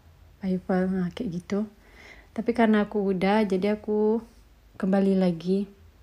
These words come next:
ke awal yang tadi. Ini kita tarik uang ulang berarti. Nah, di sini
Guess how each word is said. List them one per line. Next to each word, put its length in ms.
ke 160
awal 300
yang 100
tadi. 400
Ini 320
kita 240
tarik 320
uang 320
ulang 320
berarti. 460
Nah, 400
di 240
sini 400